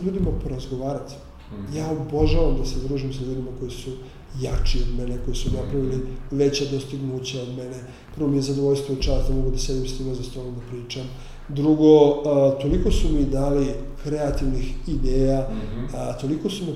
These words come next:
Speaker 1: puta upozorili da ne napravim grešku koju su oni napravili i platili.
Speaker 2: Mhm.
Speaker 1: A, toliko divnih primera ima u našem okruženju da vi jednostavno možete pokupiti svo znanje koje
Speaker 2: Mhm.
Speaker 1: hoćete, ako to hoćete.
Speaker 2: Mhm.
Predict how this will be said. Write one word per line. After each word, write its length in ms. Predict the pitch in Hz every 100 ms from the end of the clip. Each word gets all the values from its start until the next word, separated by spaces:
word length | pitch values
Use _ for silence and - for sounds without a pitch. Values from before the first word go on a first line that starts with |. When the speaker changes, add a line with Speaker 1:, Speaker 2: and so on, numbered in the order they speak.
| -
Speaker 1:
puta 220 | - 160
upozorili 640 | 139 - - 135 - -
da 120 | 135 127
ne 100 | 127
napravim 380 | 139 143 143
grešku 280 | 139 139 - 143
koju 120 | 139
su 140 | 127 139 143
oni 240 | 156 151
napravili 580 | 135 135 - 139 135 127
i 180 | 131 131 -
platili. 600 | - - 113 151 147 156
Speaker 2:
Mhm. 120 | - - - - - -
Speaker 1:
A, 320 | 135 127 127 123 -
toliko 300 | 151 185 196
divnih 380 | 175 214 190 -
primera 320 | 180 180 180
ima 180 | 170 170
u 40 | 160
našem 360 | 156 - 139
okruženju 800 | 131 139 127 135 160 208 202 196 - - - 135 131
da 140 | 139
vi 140 | 135 147
jednostavno 680 | 147 143 147 - 139 143 139
možete 440 | 135 143 139 139 131
pokupiti 460 | 143 139 135 143 135
svo 200 | - 139
znanje 300 | 131 135 135 135
koje 120 | 131
Speaker 2:
Mhm. 100 | 135
Speaker 1:
hoćete, 460 | 135 - - 165 165 - - - -
ako 320 | - - -
to 140 | 117 113 -
hoćete. 320 | - - - - - -
Speaker 2:
Mhm. 320 | - -